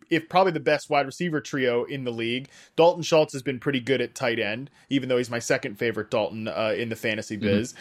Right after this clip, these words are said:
Speaker 1: Uh, and obviously, you know, they have a good running back in the backfield. So have you changed, like,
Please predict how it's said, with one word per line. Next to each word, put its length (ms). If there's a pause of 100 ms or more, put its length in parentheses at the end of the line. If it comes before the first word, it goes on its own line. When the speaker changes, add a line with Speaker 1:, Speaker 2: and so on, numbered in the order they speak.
(260)
Speaker 1:
Uh, 240
and 180
obviously, 640
you 100
know, 120
they 60
have 140
a 40
good 180
running 220
back 140
in 60
the 60
backfield. 540
So 260 (1300)
have 180
you 160
changed, 340
like, 220